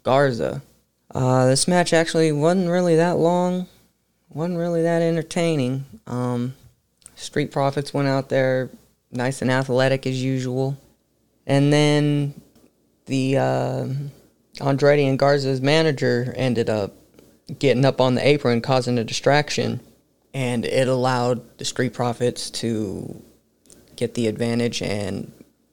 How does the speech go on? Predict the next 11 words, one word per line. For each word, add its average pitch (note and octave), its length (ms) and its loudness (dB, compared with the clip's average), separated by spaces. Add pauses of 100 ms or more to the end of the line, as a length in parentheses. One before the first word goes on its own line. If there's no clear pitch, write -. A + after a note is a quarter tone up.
(220)
get A#2 160 -4
the G#2+ 100 -4
win. A2 380 -4 (560)
Uh, D3 320 2
not, E3+ 300 2 (160)
not E3+ 260 -2
that D#3+ 340 2
great, D3+ 540 2 (300)
not D3 180 -6
that C#3+ 160 0
entertaining, C3+ 840 0